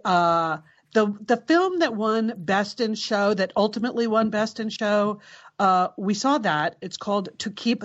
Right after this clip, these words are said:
the Light. And I would say this is one where there was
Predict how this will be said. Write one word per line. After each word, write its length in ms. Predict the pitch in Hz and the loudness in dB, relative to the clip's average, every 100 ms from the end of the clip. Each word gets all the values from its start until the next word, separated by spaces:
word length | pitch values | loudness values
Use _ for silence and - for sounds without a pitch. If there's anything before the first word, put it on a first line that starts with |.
| 202 | -4
the 140 | 202 | 0
Light. 460 | 196 175 - - - _ _ - - - - | 2 2 -2 -8 -18 _ _ -20 -20 -20 -8
And 160 | 208 208 | -2 0
I 180 | 214 247 | 2 2
would 160 | 294 | 0
say 160 | 311 277 | 0 0
this 280 | 208 233 277 | 0 -2 -2
is 160 | 294 220 | -4 -2
one 420 | 226 208 196 196 | 0 2 0 -2
where 240 | 190 175 | 0 0
there 180 | 175 190 | 0 -2
was 360 | 175 170 170 | 0 -2 -4